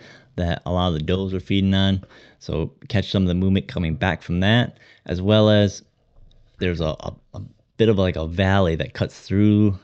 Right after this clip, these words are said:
the, that field that basically attaches the one property, uh, to the other. So it's a way to, for the deer to be able to cross without having to go all the way down around into the creek bottom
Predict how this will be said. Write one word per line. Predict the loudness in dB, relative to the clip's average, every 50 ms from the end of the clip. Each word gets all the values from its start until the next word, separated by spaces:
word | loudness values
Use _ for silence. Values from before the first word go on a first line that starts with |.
| -14 -14
the, | -8 -4 -2 0 0 0 -2 -4 _ -8
that | -8 -8 -8 -10
field | -4 0 2 4 4 4 4 2 0 -4 -10 -18 -20 -20 -12 _
that | -6 -2
basically | 0 0 0 0 0 -2 -2 -2 -2 -2 -6 _ -20 -20 _ -12
attaches | -10 -6 -2 -2 0 0 -2 -4 -8 -10 -14 -8
the | -6 -4 -4 -2 -4 -4 -6 -6
one | -2 0 2 2 2 2
property, | 2 0 0 0 -2 0 2 2 4 4 2 0 -2 -8 _ _ _ _ _ _ _ _ _ _ _ _
uh, | -8 -6 -6 -6
to | -6 -6 -4
the | -2 0 0
other. | 0 0 -2 -4
So | -4 -4 -6 -6
it's | -4 -6
a | -8 -10 -8 -6
way | -2 0 2 4 4
to, | 2 2
for | 0 -2 -2 -4
the | -2
deer | -2 0 0 0
to | 0 -2
be | -2 -2
able | -2 -2 -2
to | -6
cross | -4 -2 0 0 2 0 0 -2 -6 -12 -20 -20 -20 -20 -20 -20 _ _
without | -2 -2 -2 0 0
having | -2 -2 0 -2
to | -2
go | -2 -4
all | -6 -4 -2 0 2 2 2
the | 2
way | 2 0
down | 0 0 0 0 0 0 0
around | -2 -2 -2 0 -2 -2 -2
into | -4 -6 -8 -6
the | -8 -10
creek | -6 -6 -6 -6 -4
bottom | -4 -4 -2 -2 -2 -2 -4 -6